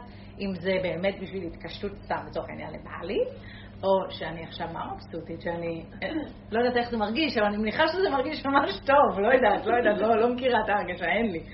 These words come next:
אבל באמת זה כל הזמן הדיוקים ה-, הפנימיים, וכל דבר שיש לנו ממנו יותר מדי, זה עושה לנו עצבות. ושמעתי שיעור מאוד יפה של, אה, הרב ארז משה דורון, שהוא בדיוק מד-, מדבר על הפסוק הזה,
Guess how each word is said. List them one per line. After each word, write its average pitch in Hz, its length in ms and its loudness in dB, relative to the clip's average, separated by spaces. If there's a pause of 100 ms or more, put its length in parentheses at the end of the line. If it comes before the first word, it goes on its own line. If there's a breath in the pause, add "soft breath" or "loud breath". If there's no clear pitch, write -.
(380 loud breath)
אבל 240 240 8 (300)
באמת 240 340 2
זה 277 140 -4
כל 294 120 4
הזמן 269 200 0
הדיוקים 214 520 0
ה-, 185 280 -2
הפנימיים, 180 520 -4 (960)
וכל 185 720 -4
דבר 240 200 4
שיש 233 200 -2
לנו 220 120 -2
ממנו 175 220 -6
יותר 214 220 -2
מדי, 226 260 2
זה 190 60 -4
עושה 180 220 -4
לנו 196 280 -2
עצבות. 165 500 -8 (760 loud breath)
ושמעתי 196 540 0
שיעור 226 180 0
מאוד 208 180 0
יפה 196 220 -4
של, 175 280 -2
אה, 160 260 -2
הרב 185 200 -2
ארז 185 280 -2
משה 190 200 -4
דורון, 185 500 0
שהוא 175 180 -10
בדיוק 226 200 -4
מד-, 185 720 -4
מדבר 190 240 0
על 208 140 6
הפסוק 247 420 -4
הזה, 269 140 6